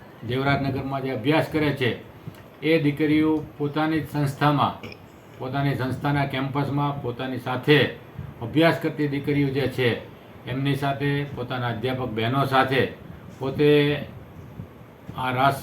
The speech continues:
ઉત્સવની અંદર ભાગ લઈ શકે, દાંડિયા રસ રમી શકે, એ હેતુથી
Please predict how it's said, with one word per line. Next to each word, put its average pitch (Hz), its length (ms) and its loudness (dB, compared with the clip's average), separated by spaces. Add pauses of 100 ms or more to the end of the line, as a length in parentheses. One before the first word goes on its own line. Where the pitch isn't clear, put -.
(280)
ઉત્સવની 139 400 2
અંદર 139 200 0
ભાગ 120 260 4
લઈ 139 160 4
શકે, 143 400 -2 (440)
દાંડિયા 120 340 2
રસ 139 240 0
રમી 143 200 2
શકે, 143 380 2 (580)
એ 165 180 6
હેતુથી 147 600 0